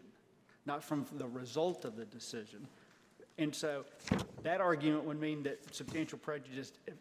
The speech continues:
in effect, disappears because anyone can apply for a certificate of need. And if you say, "Well, the inability to apply later," then that would mean that anybody could,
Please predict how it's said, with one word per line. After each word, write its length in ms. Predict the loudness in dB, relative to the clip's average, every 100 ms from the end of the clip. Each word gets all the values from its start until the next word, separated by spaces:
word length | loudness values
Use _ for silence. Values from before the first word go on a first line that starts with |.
| 2
in 140 | 4
effect, 340 | 4 2 0 -4
disappears 640 | -6 -6 -8 0 0 0
because 400 | -6 -2 -2 -2 -14 -12 -2
anyone 480 | 0 2 2 2 2
can 220 | 0 0 -6 -16 -20 -14 -12
apply 600 | -10 -2 4 4 4 0 -6 -20 -20 -20 -20 _
for 500 | -10 -4 -2 0 -2
a 100 | -4
certificate 640 | -6 -6 -4 -4 -4 -4 -2
of 100 | 2
need. 300 | 6 6 4
And 140 | 0
if 160 | 0 2
you 80 |
say, 240 | 2 2 0
"Well, 240 | 2 0 0 -14 0
the 80 | 2
inability 580 | 4 4 6 6 4 2
to 120 | 0
apply 300 | -2 -2 -2
later," 460 | 0 4 4 2 -2 -12 -20 -20 -16 0
then 180 | 2 4
that 240 | 6 6 6
would 160 | 4
mean 320 | 6 8 8
that 320 | 4 0 -4 8
anybody 460 | 10 10 6 2
could, 340 | -2 -2 -2